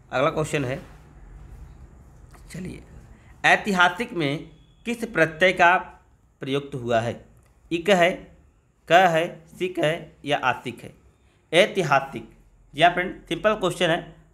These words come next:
I hope काफ़ी सारे साथी इसके लिए बिल्कुल सही आंसर कमेंट करेंगे, क्योंकि वो है सिंपल क्वेश्चन है। ऐतिहासिक में आप सभी को पता है इक प्रत्यय जुड़ा हुआ है,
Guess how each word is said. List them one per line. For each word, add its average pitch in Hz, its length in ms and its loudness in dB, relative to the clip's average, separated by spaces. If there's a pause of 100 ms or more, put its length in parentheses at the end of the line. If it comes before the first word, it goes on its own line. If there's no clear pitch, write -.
(140)
I 135 80 4
hope 175 300 0
काफ़ी 151 240 2
सारे 165 180 4
साथी 143 220 0
इसके 151 160 -8
लिए 147 100 -2
बिल्कुल 135 220 -8
सही 123 160 -4
आंसर 123 200 -8
कमेंट 120 220 -10
करेंगे, 123 220 -10
क्योंकि 170 200 0
वो 175 60 6
है 185 80 4
सिंपल 135 240 -4
क्वेश्चन 117 400 -10
है। - 60 -16 (380)
ऐतिहासिक 175 600 0
में 175 80 -4
आप 165 120 -2
सभी 156 140 -6
को 165 100 -12
पता 156 200 -6
है 151 140 -2
इक 175 140 -12
प्रत्यय - 280 -4
जुड़ा 135 180 2
हुआ 131 180 2
है, 120 220 -4